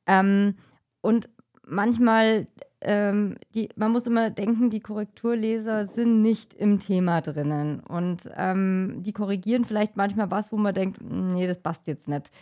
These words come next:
Und man muss die Korrekturen nicht einarbeiten, sie sind ja auch nur eine Hilfe. Aber manchmal hat man wirklich so ein grammatikalisches Wirrwarr drin oder der Satz ist wirklich so konfus, dass das wirklich sich gruselig liest,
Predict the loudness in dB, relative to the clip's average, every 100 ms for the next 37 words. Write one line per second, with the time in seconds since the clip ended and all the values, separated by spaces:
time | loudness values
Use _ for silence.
0 | -20 -20 -20 _ 0 0 0 0 2 2
1 | 0 -8 -12 -8 -6 -6 -8 -6 -2 -2
2 | -6 -8 -6 -4 -6 -8 -8 -8 -10 -8
3 | -2 -2 -2 -2 0 0 0 -2 -2 -4
4 | -6 -8 -8 -8 -4 -2 2 2 2 0
5 | -2 -4 -4 -8 -8 -8 -6 -6 -6 -8
6 | -10 -6 -6 -6 -8 -2 2 2 2 -2
7 | -2 -2 -2 -2 0 -2 -4 -12 -10 -8
8 | -8 -8 -8 -4 -6 -6 -2 0 0 -2
9 | -4 -4 -6 -8 -8 -4 -4 -6 -12 _
10 | _ -10 -8 -8 -6 2 4 4 2 2
11 | 0 2 2 2